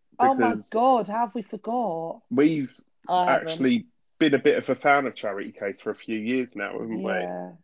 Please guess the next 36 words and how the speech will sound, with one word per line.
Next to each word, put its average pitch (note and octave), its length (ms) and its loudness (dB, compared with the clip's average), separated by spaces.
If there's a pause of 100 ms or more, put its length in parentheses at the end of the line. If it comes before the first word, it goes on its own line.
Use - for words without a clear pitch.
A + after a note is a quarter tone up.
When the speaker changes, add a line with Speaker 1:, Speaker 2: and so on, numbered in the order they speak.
(160)
Speaker 1:
yeah. F3+ 560 -10
We G#3 140 -2
met A3+ 220 0
her E3+ 100 -4
at - 80 -12
Drag G#3 260 -2
World, E3 320 0
didn't F#3+ 240 -10
we? F3 300 -8 (320)
Speaker 3:
Well, E3+ 160 -2
Speaker 1:
About - 120 0
Speaker 3:
since A3+ 120 -4
Speaker 1:
three G3+ 100 4
Speaker 3:
we G3+ 60 2
Speaker 1:
years G3+ 120 2
Speaker 3:
saw F#3+ 200 6
her A3 140 6
Speaker 1:
ago? B3 80 4
Speaker 3:
at C4+ 60 -2
Drag D#3+ 220 0
World, D3+ 280 0
I D#3+ 80 -2
was E3 140 -6
just - 180 -14
like, D3 160 0
"Whoa, F#4+ 680 0
you're F#3+ 260 -4
artistic." D#3 920 -10 (840)
Speaker 2:
Yeah, G2+ 300 4 (140)
the A#2 80 4
look B2 280 6
Speaker 3:
Followed F3+ 220 4
Speaker 2:
she E3+ 100 4
Speaker 3:
her - 120 2
Speaker 2:
made D3 400 -4
Speaker 3:
since. - 360 -20